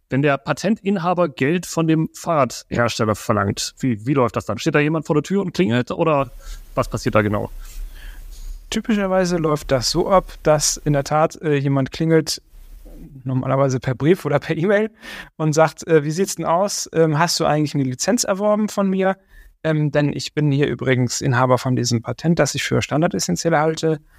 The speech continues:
Speaker 2: und ich hätte gern von dir Geld.“ Ähm, dann kommt es typischerweise zu Lizenzverhandlungen,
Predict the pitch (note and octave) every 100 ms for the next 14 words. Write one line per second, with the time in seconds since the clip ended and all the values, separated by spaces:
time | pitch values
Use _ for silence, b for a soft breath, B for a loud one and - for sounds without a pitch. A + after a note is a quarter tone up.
0 | b b - D3+ C3+ C#3+ - A#2 B2 A#2+
1 | A2+ - - - b b b b b b
2 | b b _ B2+ B2+ B2 B2 A#2+ A#2 A#2
3 | A#2+ - - - - - C3 C#3 C#3 -
4 | D3+ D3 C3 C3+ C3+ A#2+ C3 C3 B2+ A#2+
5 | - B2 B2 - C#3 B2 B2 E3+ F3+ E3+
6 | E3+